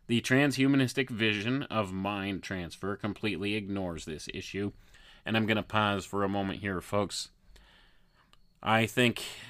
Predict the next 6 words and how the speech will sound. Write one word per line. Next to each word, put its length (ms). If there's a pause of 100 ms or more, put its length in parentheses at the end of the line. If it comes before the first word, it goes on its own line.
(180)
perhaps 500
the 200
author 440
here 320 (1300)
has 280
missed 560